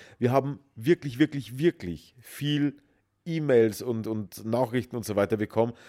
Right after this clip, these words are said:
wo wir teilweise noch nicht geantwortet haben, weil's eben auch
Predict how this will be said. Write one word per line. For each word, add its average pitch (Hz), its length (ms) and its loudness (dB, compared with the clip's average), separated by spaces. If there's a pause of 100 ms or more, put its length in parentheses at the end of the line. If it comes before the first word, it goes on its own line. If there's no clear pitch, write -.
(300)
wo 135 140 0
wir 147 100 6
teilweise 131 460 8
noch 127 140 0
nicht 131 200 -6
geantwortet 117 500 2
haben, 113 400 0
weil's 110 480 2
eben 117 240 0
auch 98 300 -4